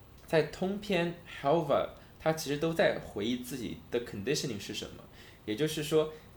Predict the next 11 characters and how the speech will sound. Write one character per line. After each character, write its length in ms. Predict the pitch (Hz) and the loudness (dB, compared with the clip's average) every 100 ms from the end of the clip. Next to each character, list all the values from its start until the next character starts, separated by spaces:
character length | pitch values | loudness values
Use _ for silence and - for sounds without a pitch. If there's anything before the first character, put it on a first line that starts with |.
| - | -16
他 260 | - 170 180 - - | -2 4 4 4 0
在 220 | 202 160 | 4 4
从 400 | - - 113 170 | 0 -2 0 0
小 280 | 277 - - | 0 0 -2
成 160 | - 117 | -6 -2
长 160 | 147 | 0
的 60 | - | -2
过 200 | - 151 | 2 2
程 240 | - 104 | 2 -6
当 260 | 117 117 120 | -2 -2 -2
中 260 | 127 120 | -2 -2